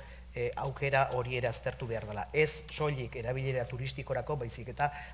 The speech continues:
hainbat lekutan mugatuta daudenak etxebizitza izateko, eta orain arte, ba, baztertuta egon diranak ez daudelako ordenantza horren baitan. Hortaz hitz egin dugu, eta gure konpromisoa tinkoa da, mm, gai honi, eh, heltzeko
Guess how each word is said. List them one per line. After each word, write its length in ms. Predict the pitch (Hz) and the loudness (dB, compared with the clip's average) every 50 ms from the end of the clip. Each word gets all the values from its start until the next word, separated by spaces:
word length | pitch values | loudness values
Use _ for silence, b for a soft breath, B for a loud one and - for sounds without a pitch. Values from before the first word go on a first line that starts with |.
| B | B
hainbat 280 | B 143 139 139 139 135 | B 0 2 4 4 4
lekutan 400 | 135 131 - 135 - 147 143 131 | 2 2 -2 2 4 4 4 4
mugatuta 560 | 123 123 120 117 135 139 151 147 131 143 131 | 2 -2 0 2 2 2 2 0 0 0 0
daudenak 420 | 117 117 123 127 131 131 127 - - | 0 0 0 -2 -2 -4 -4 -6 -8
etxebizitza 460 | - - 127 123 120 131 131 - 131 | -8 -6 -6 -6 -6 -6 -6 -4 -4
izateko, 460 | 123 120 127 - 123 - 139 143 143 B B B B B B B | -4 -4 -4 -6 -4 -2 -2 -4 -4 B B B B B B B
eta 340 | - 131 127 123 - 139 143 | -2 -2 0 4 6 6 6
orain 260 | 120 117 127 127 135 135 | 6 6 4 2 2 2
arte, 480 | 131 127 - - 147 156 165 160 160 - - | 2 2 2 4 6 6 6 6 2 -2 -2
ba, 80 | 113 | -2
baztertuta 560 | 113 117 113 - - 131 - - 135 - 123 123 | 0 -2 -2 -2 -4 -4 -4 -4 -4 -2 -2 -2
egon 160 | 117 120 120 | -2 -2 -2
diranak 360 | 117 113 117 120 135 131 127 | -4 -4 -2 -2 -2 -2 -2
ez 120 | 117 - | -4 -8
daudelako 440 | - 117 113 117 123 117 113 - 127 | -6 -4 -2 0 0 0 0 0 0
ordenantza 400 | 107 110 117 110 113 117 117 113 | -2 -2 -2 -4 -4 -6 -6 -6
horren 200 | 110 110 113 110 | -6 -4 -4 -6
baitan. 260 | 101 101 101 - 87 - - | -6 -8 -8 -10 -10 -10 -10
Hortaz 280 | - 123 - 127 117 123 | -10 -8 -6 -6 -6 -6
hitz 120 | 117 - | -6 -6
egin 160 | 135 123 117 | -6 -4 -4
dugu, 240 | 123 120 147 147 147 B B B B B B | -2 -2 0 -2 -2 B B B B B B
eta 180 | B - - 120 | B -4 -2 0
gure 200 | 117 127 127 123 | 0 0 0 0
konpromisoa 560 | - 131 123 120 - 135 135 131 127 131 131 123 | 0 0 0 0 0 -2 -2 -2 -2 -2 -4 -4
tinkoa 360 | 127 135 131 123 127 123 117 | -4 -4 -4 -2 0 0 2
da, 220 | 123 131 139 147 - | 4 4 4 2 0
mm, 380 | 117 117 107 95 101 98 - - | -2 -8 -8 -8 -10 -10 -10 -6
gai 220 | 117 123 127 123 123 | -4 -2 0 0 -2
honi, 400 | 113 - - 127 123 127 131 127 | -2 -2 -2 -4 -2 -2 -4 -4
eh, 400 | 127 - 104 113 110 104 98 - | -6 -6 -6 -6 -6 -6 -6 -6
heltzeko 420 | - 113 - 127 117 - 131 127 | -8 -6 -6 -6 -2 -2 -2 -2